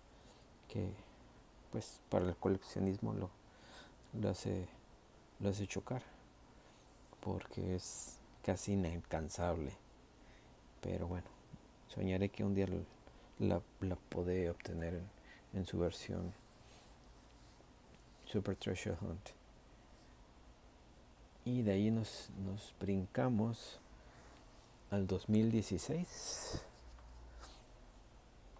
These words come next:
con esta Cool Combi de los Beatles, de Yellow Submarine,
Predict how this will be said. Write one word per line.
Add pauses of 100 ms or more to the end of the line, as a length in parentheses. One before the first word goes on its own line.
(1500)
con
esta (300)
Cool
Combi
de
los
Beatles, (420)
de
Yellow
Submarine,